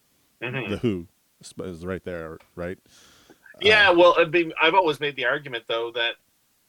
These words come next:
Speaker 1: all the good bands from the sixties, uh, by about seventy-four, seventy-five,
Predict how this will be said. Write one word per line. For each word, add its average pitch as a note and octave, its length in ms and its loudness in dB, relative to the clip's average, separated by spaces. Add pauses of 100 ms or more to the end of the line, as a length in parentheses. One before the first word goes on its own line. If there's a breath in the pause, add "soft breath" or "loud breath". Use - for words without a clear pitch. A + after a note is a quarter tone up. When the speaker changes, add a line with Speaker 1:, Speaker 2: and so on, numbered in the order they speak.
Speaker 1:
all D3 160 2
the C#3+ 100 -10
good C3+ 200 -6
bands C3+ 260 -6
from A#2+ 140 -18
the A2+ 80 -18
sixties, G#2 920 -10 (500)
uh, A2+ 220 0 (100)
by A2+ 140 0
about A2+ 320 -4
seventy-four, A2+ 1120 -4
seventy-five, G#2 1040 -2